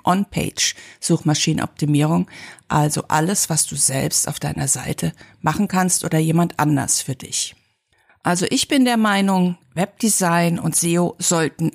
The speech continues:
aller, allerbeste Freunde sein. Und wenn du jetzt Webdesignerin oder Webdesigner bist oder Programmierer oder eine Solopreneurin oder ein kleines Unternehmen und selbst an deiner Website bastelst oder sie dir basteln lässt,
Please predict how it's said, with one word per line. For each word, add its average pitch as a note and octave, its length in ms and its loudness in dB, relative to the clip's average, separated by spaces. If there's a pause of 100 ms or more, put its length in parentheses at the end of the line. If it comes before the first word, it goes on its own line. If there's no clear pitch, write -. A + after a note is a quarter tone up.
aller, G#3 400 -2
allerbeste E3+ 680 -2
Freunde D#3 420 -2
sein. - 320 -4 (200)
Und D#3+ 120 0
wenn E3 200 0
du G#3 340 2 (480)
jetzt - 340 -4
Webdesignerin F3 920 0
oder D3 180 0
Webdesigner F3 720 0
bist E3 420 -2
oder A#3 180 2
Programmierer E3 880 -2 (480)
oder B3 440 2
eine F#3+ 320 2
Solopreneurin F3 920 0
oder A3+ 200 2
ein F3 160 0
kleines F3 480 0
Unternehmen E3+ 680 0 (280)
und E3 180 0
selbst - 320 -2
an A#3 140 0
deiner G#3 280 0
Website F3+ 640 0
bastelst E3 880 -2
oder E3 280 0
sie D#3+ 180 -4
dir E3+ 160 0
basteln D#3+ 480 -2
lässt, D#3 380 -4